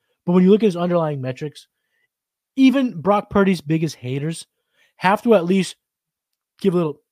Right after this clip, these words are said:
little tip of the cap. Speaking of cap, I just got this. Portland Sea Dogs,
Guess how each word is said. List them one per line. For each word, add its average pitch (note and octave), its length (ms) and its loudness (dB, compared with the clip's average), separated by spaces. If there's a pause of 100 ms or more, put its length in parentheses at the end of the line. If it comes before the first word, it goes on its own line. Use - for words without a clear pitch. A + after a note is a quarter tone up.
(140)
little E3 160 -10
tip D#3 180 -10
of D3 40 -8
the C3 60 -10
cap. C#3+ 240 -10
Speaking D3 340 -14
of A#2 40 -20
cap, A2+ 240 -20
I A2+ 60 -20
just B2+ 180 -20
got C3 220 -20
this. C#3+ 340 -20
Portland D3 360 -8
Sea D#3 200 -10
Dogs, C#3+ 360 -6